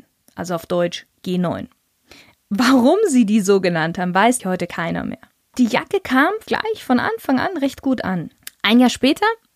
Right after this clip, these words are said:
machen sich die zwei Brüder auf den Weg nach Schottland, um im Beaufort Castle vorzusprechen. Ihr Ziel ist es, das traditionelle Karo-Muster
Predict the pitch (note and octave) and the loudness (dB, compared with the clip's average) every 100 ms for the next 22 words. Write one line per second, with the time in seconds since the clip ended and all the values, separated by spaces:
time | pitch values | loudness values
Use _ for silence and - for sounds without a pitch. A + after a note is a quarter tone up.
0 | _ - C4+ D#4 B3+ C4 B3+ - G#3+ G3 | _ 0 2 2 0 0 -4 -4 -4 -2
1 | G#3+ C4+ C#4+ - A3 G#3+ F#3+ F#3+ G3 G3 | -2 0 0 -2 -2 -2 -2 -4 -6 -6
2 | - - - - - - - _ - - | -6 -6 -6 -8 -10 -12 -20 _ -20 -20
3 | - - _ - G#3+ A3 A3 - G#3 A3 | -20 -20 _ -2 2 4 4 4 0 0
4 | D4+ - B3 - A3 G#3+ F#3 D#3 - - | -2 -2 -6 -2 -2 -2 -2 -4 -6 -4
5 | G3+ F3 - - - F#3 - - _ - | -2 -2 -4 -10 -10 -10 -14 -18 _ -20
6 | - _ - D#4+ - - - - - - | -20 _ -4 -4 -4 -10 -8 -8 -6 -6
7 | D4 - G#3+ - - C#4 E4 E4+ - B3+ | -6 -6 -10 -10 -6 -2 0 -2 0 2
8 | A#3+ A#3+ A#3+ - A#3 A#3 A3+ G#3 F3+ - | 2 0 -2 -6 -2 -2 0 0 0 -4
9 | - - | -6 -8